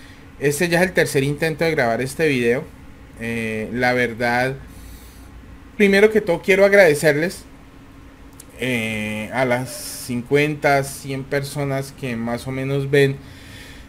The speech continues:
este, esta sección del trescientos sesenta y cinco. Mm, yo, yo comencé esta sección más que todo para comunicarme diariamente con ustedes, eh,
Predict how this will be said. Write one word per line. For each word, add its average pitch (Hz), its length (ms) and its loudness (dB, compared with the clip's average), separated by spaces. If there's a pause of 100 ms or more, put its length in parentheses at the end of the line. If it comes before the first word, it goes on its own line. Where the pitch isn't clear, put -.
este, 151 1000 6 (300)
esta 156 240 0
sección 135 560 -4
del 135 920 4
trescientos 135 400 -4
sesenta 139 240 -4
y 117 80 -2
cinco. 147 440 -4 (420)
Mm, 110 760 -8
yo, 120 380 0 (260)
yo 120 240 -4 (100)
comencé 135 480 -4
esta 147 260 -4
sección 127 520 -8 (340)
más 131 200 -4
que 143 100 0
todo 139 240 0
para 143 220 -2
comunicarme 123 720 -4
diariamente 131 840 -2
con 131 180 -8
ustedes, 127 600 -4 (420)
eh, 107 640 -4